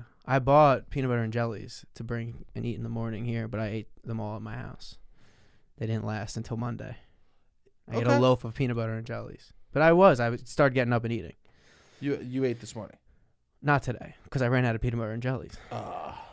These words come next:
Speaker 1: But I was getting peanut butter and jellies in
Speaker 2: I
Speaker 1: the morning.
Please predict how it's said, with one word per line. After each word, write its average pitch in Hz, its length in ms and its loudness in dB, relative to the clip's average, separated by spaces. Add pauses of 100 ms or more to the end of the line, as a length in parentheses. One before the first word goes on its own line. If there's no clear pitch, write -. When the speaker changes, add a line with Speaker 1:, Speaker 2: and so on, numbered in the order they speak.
(520)
Speaker 1:
But 123 100 2
I 120 260 2
was 120 280 -2
getting 117 240 0
peanut 113 200 -4
butter 110 140 -6
and 101 80 -10
jellies 101 420 -10
in 127 80 -4
Speaker 2:
I 175 40 2
Speaker 1:
the - 60 -2
morning. 113 320 -8